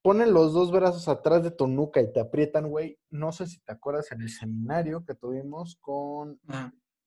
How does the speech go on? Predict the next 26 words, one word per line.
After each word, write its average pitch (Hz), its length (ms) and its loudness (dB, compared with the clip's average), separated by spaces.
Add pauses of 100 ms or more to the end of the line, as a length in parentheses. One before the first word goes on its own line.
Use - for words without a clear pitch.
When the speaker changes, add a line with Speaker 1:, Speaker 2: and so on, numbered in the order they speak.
(260)
Speaker 1:
no, 143 100 -20
Speaker 2:
Con 120 240 -2
el 117 160 -4
crew 123 180 -2
Gustavo, 127 580 4
güey. 113 160 -4
Speaker 1:
con 131 120 -10
el 127 140 -8
crew 147 220 -8
Gustavo, 147 680 -2 (420)
Speaker 2:
Ajá. 131 280 -6 (540)
Speaker 1:
que 185 100 -2
nada 190 140 -2
más 226 240 -2
veías 214 240 0
su-, 220 140 -14 (200)
nada 170 320 -8
más 220 100 -8
te 190 80 -8
enclinchaban 165 600 -6
y 139 80 -10
nada 139 200 -8
más 151 80 -10
decías 156 280 -10
de, 147 80 -8
"Güey, 160 280 -6